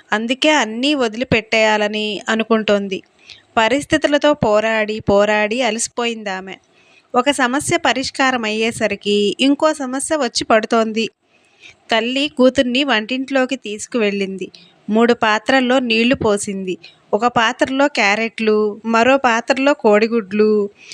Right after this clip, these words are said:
మూడో పాత్రలో కాఫీ గింజలు వేసి వాటిని పొయ్యి మీద పెట్టింది. సుమారు ఇరవై నిమిషాల తర్వాత పొయ్యి కట్టేసింది. ఆ మొత్తం సమయంలో ఆమె నోరు విప్పి ఒక్క మాట మాట్లాడలేదు.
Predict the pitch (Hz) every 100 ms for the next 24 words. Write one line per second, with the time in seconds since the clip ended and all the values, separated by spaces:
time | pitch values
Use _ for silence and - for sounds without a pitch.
0 | - - 233 254 302 311 277 - 240 262
1 | 285 233 247 - 269 247 240 226 202 208
2 | 214 - 214 208 - 233 247 254 277 269
3 | 226 233 240 233 330 226 - 208 196 180
4 | _ _ _ _ _ - 277 294 320 320
5 | 254 247 240 240 285 285 262 220 214 220
6 | 220 202 196 240 240 294 302 240 - 226
7 | 233 208 190 185 _ - - - - 247
8 | 285 269 - 320 339 311 269 262 240 226
9 | 226 - 226 226 226 226 247 294 262 -
10 | 233 220 - - 226 220 226 285 320 254
11 | 240 269 269 262 254 233 254